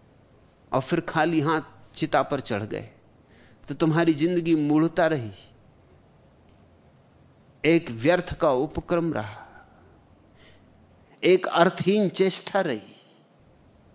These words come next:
तुमने रेस से तेल निकालना चाहा। जीसस का बहुत प्रसिद्ध वचन है, "जो बचाएगा खो देगा।"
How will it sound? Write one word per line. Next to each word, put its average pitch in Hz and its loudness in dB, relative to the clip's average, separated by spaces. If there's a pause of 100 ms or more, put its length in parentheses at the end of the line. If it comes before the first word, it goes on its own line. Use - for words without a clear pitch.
(840)
तुमने 196 4
रेस 151 4
से - -6
तेल 147 2
निकालना 104 -2
चाहा। - -8 (2750)
जीसस 185 -2
का 139 -2
बहुत 131 -2
प्रसिद्ध 139 -6
वचन 123 -2
है, 170 -4 (760)
"जो 127 2
बचाएगा 127 -2 (140)
खो 143 0
देगा।" 101 -6